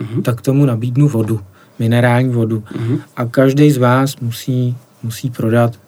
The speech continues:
Speaker 2: třicet procent kávy s minerální vodou. To je
Speaker 1: Mhm.
Speaker 2: prostě jednoduchý benchmark, který se pak na základě dat nechá vyhodnotit a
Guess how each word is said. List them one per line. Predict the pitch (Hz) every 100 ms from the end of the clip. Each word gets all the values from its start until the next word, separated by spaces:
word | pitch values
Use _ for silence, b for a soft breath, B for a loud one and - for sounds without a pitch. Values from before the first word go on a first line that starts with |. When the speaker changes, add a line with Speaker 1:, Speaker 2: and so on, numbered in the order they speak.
| -
Speaker 2:
třicet | - - 123 120
procent | 117 131 123
kávy | - 110 110 123
s | 113
minerální | 117 117 120 120 120
vodou. | 113 110 101 98 B B
To | 123
je | 123
Speaker 1:
Mhm. |
Speaker 2:
prostě | 127 - 147
jednoduchý | 135 139 143 147 151
benchmark, | 123 117 - 135 147
který | - 127 120
se | -
pak | 135 120
na | 120
základě | 120 120 131 123 127
dat | 120 117 - B B B
nechá | 120 117 131
vyhodnotit | 117 110 117 120 117 135 143 - -
a | 113 110 113